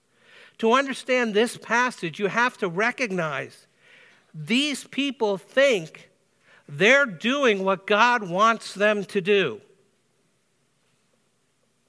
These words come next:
Very likely, as far as we know, these parents loved their children. They had the same natural feelings of care and protection that we have.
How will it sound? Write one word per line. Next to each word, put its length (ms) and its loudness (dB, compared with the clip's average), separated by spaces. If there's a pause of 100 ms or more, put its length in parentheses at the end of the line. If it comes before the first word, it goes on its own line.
(720)
Very 440 2
likely, 680 0
as 140 -8
far 360 2
as 160 -4
we 140 0
know, 440 0 (380)
these 300 -2
parents 500 0
loved 520 -2 (120)
their 180 0
children. 500 -8 (1040)
They 140 4
had 200 4
the 100 -4
same 400 0
natural 520 0
feelings 540 0
of 180 -6
care 280 2
and 80 -6
protection 840 -2 (580)
that 220 2
we 240 0
have. 520 -6